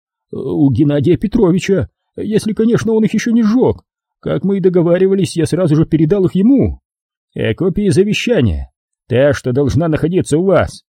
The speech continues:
Где она?» «Копия пока находится у меня, э, на всякий случай. Я перестраховался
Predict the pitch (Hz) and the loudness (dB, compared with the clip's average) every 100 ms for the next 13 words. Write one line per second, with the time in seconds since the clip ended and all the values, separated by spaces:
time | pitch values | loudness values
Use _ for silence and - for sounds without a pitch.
0 | _ 101 127 240 156 113 69 - _ _ | _ -8 -2 0 2 0 -4 -12 _ _
1 | _ _ - 85 127 135 135 170 185 185 | _ _ -18 -12 -2 2 2 2 -2 -2
2 | 180 175 165 196 180 202 214 240 202 156 | -2 -2 0 -2 -2 0 2 2 2 0
3 | - _ _ - 143 156 - 180 202 - | -4 _ _ -8 -4 -4 -2 -4 -4 0
4 | 247 143 92 76 _ _ - 120 135 147 | 0 0 -2 -8 _ _ -8 -4 -2 0
5 | 143 - 151 151 269 196 - 78 | 0 -2 -2 0 0 0 -2 -8